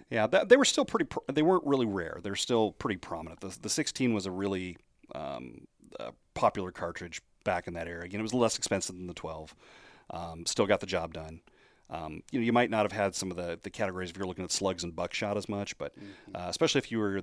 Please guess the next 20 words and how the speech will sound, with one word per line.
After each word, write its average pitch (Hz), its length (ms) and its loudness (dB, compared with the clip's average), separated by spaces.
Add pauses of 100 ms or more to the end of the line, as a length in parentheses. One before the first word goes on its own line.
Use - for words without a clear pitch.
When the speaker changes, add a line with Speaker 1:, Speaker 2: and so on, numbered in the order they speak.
Speaker 1:
uh, 78 500 -6 (320)
you 87 80 -12
know, 90 100 -12
the, 90 240 -12
the 95 100 -12
kids 98 260 -2
in 101 60 -2
the 95 60 -2
household, 98 380 0
the - 40 -10
sixteen's 90 420 -6
a - 20 -12
great 82 260 -12
choice - 280 -10
for - 100 -12
that. 64 240 -10
So - 220 -6 (500)
they're 135 280 8
a 127 40 10
little 139 500 6